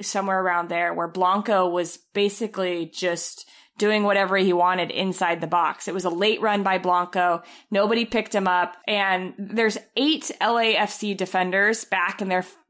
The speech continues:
their defensive third, and there's four players for Portland. It's like you have more than enough people there. It's just nobody is picking up these runs,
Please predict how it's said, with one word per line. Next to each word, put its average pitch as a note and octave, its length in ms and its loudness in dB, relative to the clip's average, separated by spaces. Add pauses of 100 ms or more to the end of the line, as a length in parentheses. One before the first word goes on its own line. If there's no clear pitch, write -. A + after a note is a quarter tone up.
their G3 260 2
defensive F#3 500 -2
third, F#3 380 -2 (280)
and G#3 140 2
there's F#3 240 0
four G3+ 260 0
players F3+ 360 0
for F#3 80 -8
Portland. - 540 -8 (280)
It's - 160 -2
like B3+ 140 2
you E4 80 0
have D4+ 100 2
more A#3+ 240 4
than A#3 140 2
enough F#3 300 0
people G#3 320 -2
there. E3 260 0
It's F#3+ 260 -2
just G#3 320 0 (180)
nobody A3 680 2
is F#3+ 160 0
picking A3 400 -2
up G3+ 200 -2
these F3 240 -6
runs, F3+ 560 0